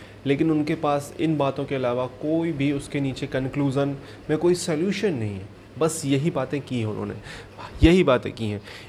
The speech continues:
इमरान खान के टाइम पे थोड़ा सा मतलब सेफ खेला उन्होंने। कैसे खेला? इमरान को फुल दे दो, फुल फ्री हैंड दे दो, फलाना ठिकाना दे दो, ये वो। हालांकि मैं चाहता हूँ कि इमरान खान की गवर्नमेंट फिर से लौटे पाकिस्तान में,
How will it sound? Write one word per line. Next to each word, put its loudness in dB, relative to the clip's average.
इमरान 4
खान 2
के 2
टाइम 2
पे -2
थोड़ा 2
सा 0
मतलब 2
सेफ 0
खेला 4
उन्होंने। 0
कैसे 2
खेला? 2
इमरान 6
को 4
फुल 2
दे 6
दो, 4
फुल 4
फ्री 0
हैंड 2
दे 2
दो, 2
फलाना 4
ठिकाना 2
दे 4
दो, 4
ये 2
वो। -4
हालांकि 0
मैं 2
चाहता 0
हूँ 2
कि 0
इमरान 2
खान 2
की 0
गवर्नमेंट 2
फिर 0
से 2
लौटे 6
पाकिस्तान 0
में, 2